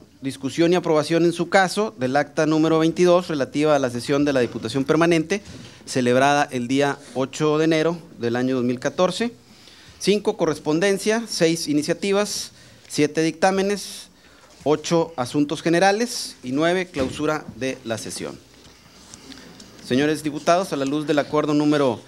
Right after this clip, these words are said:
sesenta y dos guion dos del nueve de octubre del año dos mil trece, y toda vez que el acta número veintidós relativa a la sesión de la Diputación Permanente celebrada el día ocho de enero del año en curso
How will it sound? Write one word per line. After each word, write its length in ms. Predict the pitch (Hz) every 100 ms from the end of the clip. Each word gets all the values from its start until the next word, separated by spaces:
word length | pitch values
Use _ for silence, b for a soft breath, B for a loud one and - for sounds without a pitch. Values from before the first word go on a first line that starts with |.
| B B
sesenta 420 | - 117 123 123
y 20 |
dos 220 | 131 143 143
guion 260 | 147 147
dos 480 | 160 165 165 - - _
del 640 | 110 120 113 113 110 104 98 -
nueve 220 | 131 160
de 60 |
octubre 320 | 151 - 160 156
del 140 | 143
año 200 | 147 151
dos 100 | 143
mil 180 | 147 143
trece, 380 | 165 147 120 185 - - B B B -
y 80 | 117
toda 260 | 143 151
vez 260 | 160 160 -
que 140 | -
el 80 | 127
acta 180 | 135 147
número 300 | 151 151 147
veintidós 500 | 143 131 151 151 -
relativa 460 | 131 113 - 135
a 20 | 135
la 120 | 120
sesión 360 | 117 123 135
de 80 | 135
la 80 | 123
Diputación 520 | 110 104 101 107 131
Permanente 580 | 131 135 131 131 123 98 B B B B -
celebrada 640 | - 113 117 131 135 117
el 160 | 107 104
día 240 | 127 127 131
ocho 300 | 127 135 156
de 80 | 131
enero 260 | 143 147
del 140 | 135 135
año 160 | 139
en 80 | 151
curso 480 | 147 190 151 151